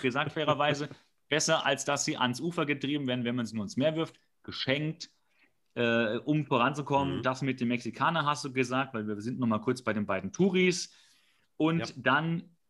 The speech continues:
Speaker 1: sind wir jetzt endlich bei dem Titel der Folge, die Flaschenpost. Die Kinder auf der Insel wollen eine Flaschenpost machen. Die
Speaker 2: Das
Speaker 1: ha-,
Speaker 2: ist
Speaker 1: schreiben mit
Speaker 2: ganz,
Speaker 1: Lippenstift auf den
Speaker 2: ganz,
Speaker 1: Zettel.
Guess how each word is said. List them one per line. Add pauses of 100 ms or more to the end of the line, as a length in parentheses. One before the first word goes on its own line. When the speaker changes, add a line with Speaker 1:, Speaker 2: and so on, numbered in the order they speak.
Speaker 1:
sind
wir
jetzt
endlich
bei
dem
Titel
der
Folge,
die
Flaschenpost.
Die
Kinder
auf
der
Insel
wollen
eine
Flaschenpost
machen. (640)
Die
Speaker 2:
Das
Speaker 1:
ha-,
Speaker 2:
ist
Speaker 1:
schreiben
mit
Speaker 2:
ganz,
Speaker 1:
Lippenstift
auf
den
Speaker 2:
ganz,
Speaker 1:
Zettel.